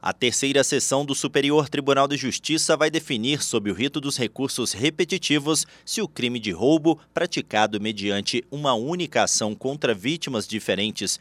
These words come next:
em um mesmo contexto fático, configura o concurso formal de crimes e não um crime único, quando violados patrimônios distintos. A questão foi cadastrada como tema mil cento e noventa e dois.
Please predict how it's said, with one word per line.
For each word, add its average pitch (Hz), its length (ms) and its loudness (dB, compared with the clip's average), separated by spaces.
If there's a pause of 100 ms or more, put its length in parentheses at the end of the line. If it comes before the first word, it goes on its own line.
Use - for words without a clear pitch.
(140)
em 190 180 -6
um 180 120 -4
mesmo 147 420 -2
contexto 107 540 -4
fático, 117 580 2 (180)
configura 143 600 -2
o 147 40 -2
concurso 135 600 -6
formal 135 540 -2
de 120 100 -4
crimes 160 520 -4 (180)
e 180 80 -2
não 160 340 -2
um 180 160 -8
crime 170 360 -6
único, 135 480 -4 (180)
quando 202 220 -4
violados 131 640 4
patrimônios 120 680 -2
distintos. 110 920 -6 (280)
A 101 120 0
questão 110 500 -2
foi 113 160 2
cadastrada 117 720 2
como 117 280 -4
tema 127 320 0
mil 143 320 -4
cento 160 360 -4
e 165 60 0
noventa 147 340 0
e 131 60 4
dois. 101 580 2